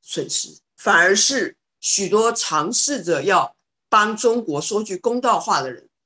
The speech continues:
会被他们这些人围剿。这个状况我们一定要有一个方法来扭转这个状况，因为你唯有扭转这个状况，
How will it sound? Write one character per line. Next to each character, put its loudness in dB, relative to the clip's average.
会 4
被 4
他 -4
们 0
这 -4
些 -4
人 -6
围 -18
剿。 -6
这 2
个 2
状 2
况 -2
我 0
们 0
一 -2
定 2
要 2
有 -6
一 -10
个 -4
方 0
法 0
来 0
扭 0
转 -6
这 -20
个 -20
状 -16
况， -20
因 8
为 10
你 4
唯 6
有 2
扭 4
转 -2
这 -10
个 -6
状 -8
况， -10